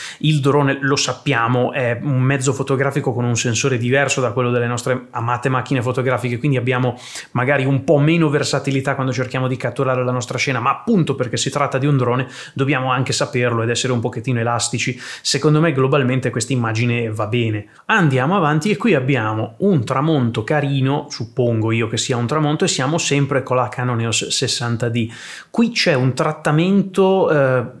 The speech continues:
non riesco a capire quanto forte, però sicuramente c'è un trattamento perché secondo me i colori qui sono stati un po' rinforzati, il che ci sta.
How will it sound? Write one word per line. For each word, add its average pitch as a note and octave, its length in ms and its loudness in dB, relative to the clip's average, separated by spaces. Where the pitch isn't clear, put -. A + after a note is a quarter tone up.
non A3+ 180 2
riesco G#3+ 260 0
a E3 60 2
capire D#3 400 0
quanto E3+ 480 2
forte, C3 540 0
però D#3+ 180 -2
sicuramente E3 560 0
c'è - 160 -2
un C#3+ 120 2
trattamento C#3 500 -2
perché B2+ 180 -2
secondo C#3 340 -2
me D3 280 0
i C#3+ 100 -8
colori C#3 320 2
qui C#3+ 140 -2
sono C3+ 160 -2
stati B2 240 -4
un B2 140 0
po' C3 120 0
rinforzati, A#2+ 720 -2
il A2+ 200 -4
che C#3+ 120 -2
ci - 200 -2
sta. A#2 520 -2